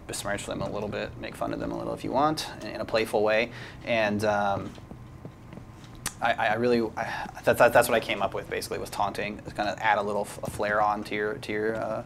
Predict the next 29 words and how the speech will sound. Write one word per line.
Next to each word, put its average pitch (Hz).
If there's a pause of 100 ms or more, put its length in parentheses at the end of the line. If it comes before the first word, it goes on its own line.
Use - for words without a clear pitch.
(240)
your 110
killing 110
of 107
your, 113
your 117
friends 113 (300)
in 113
gun 110
game. 123 (480)
If 120
you 123 (460)
follow 117
some 135
of 127
the 135
tutorials, 123 (120)
you 113
look 120
up 113
some 110
online 113
resources 117
or 110
YouTube 107
videos, 131
like, - (320)
you 117
can 127
get 120